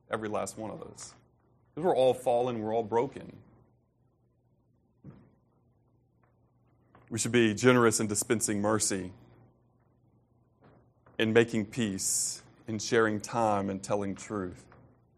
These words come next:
in dishing out love. You know, we should be very generous. And these are all things that we can seek to be generous with. We can give them as gifts to other people, gifts of a spiritual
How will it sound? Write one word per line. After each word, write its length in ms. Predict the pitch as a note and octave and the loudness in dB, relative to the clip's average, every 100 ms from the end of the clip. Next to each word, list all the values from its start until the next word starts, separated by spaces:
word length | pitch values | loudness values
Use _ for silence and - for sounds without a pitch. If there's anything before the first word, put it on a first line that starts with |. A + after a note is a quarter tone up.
| _ _ - | _ _ -14
in 140 | G2+ | -12
dishing 320 | G2+ G2+ G#2+ G2 | -10 -8 -6 -6
out 180 | F2 | -6
love. 320 | F#2+ F#2 F#2 F2+ - - _ _ _ _ _ _ _ _ _ _ _ - | -6 -8 -8 -14 -20 -20 _ _ _ _ _ _ _ _ _ _ _ -14
You 80 | A2+ | -8
know, 100 | G2 | -6
we 240 | G2+ A#2+ | -4 -2
should 320 | B2+ - A2 G#2 | -4 -6 -12 -6
be 500 | A2+ A2 G#2 G2 G2 - - _ _ _ _ _ _ _ _ _ _ | -4 -4 -4 -6 -10 -20 -20 _ _ _ _ _ _ _ _ _ _
very 320 | A#2 C3+ C3+ | -2 0 0
generous. 800 | A2+ A#2 A2 G2 - - - - - _ _ _ _ _ _ _ _ _ - | 0 0 0 -2 -2 -4 -6 -10 -20 _ _ _ _ _ _ _ _ _ -8
And 100 | A#2+ | -2
these 100 | B2+ | 2
are 80 | A#2+ | 6
all 160 | C3+ | 6
things 180 | C#3+ C#3+ | 6 2
that 60 | B2 | 2
we 120 | A#2+ | 0
can 100 | A2 | -2
seek 240 | G2+ D#3+ | -2 -2
to 60 | C#3 | -2
be 120 | A#2 | -4
generous 560 | G#2+ B2+ B2+ A2 - - | -2 -2 2 2 0 -6
with. 600 | G#2+ A2 G#2 F#2+ - - - - _ _ _ _ _ _ _ - | 0 4 4 2 -4 -20 -20 -20 _ _ _ _ _ _ _ -6
We 100 | A#2 | -2
can 60 | A#2+ | 0
give 100 | B2+ | 2
them 120 | A#2+ | 0
as 140 | G2+ | -2
gifts 380 | F#2+ A2 G#2+ - | -2 -2 -2 -6
to 100 | G2+ | -6
other 160 | G2+ G2 | -6 -6
people, 380 | A2 G2+ G2+ | -10 -10 -10
gifts 280 | F#2 G#2+ G#2 | -10 -8 -10
of 80 | G2 | -12
a 60 | F#2+ | -14
spiritual 640 | - G#2+ A2+ - A2 G2+ | -10 -8 -8 -8 -8 -8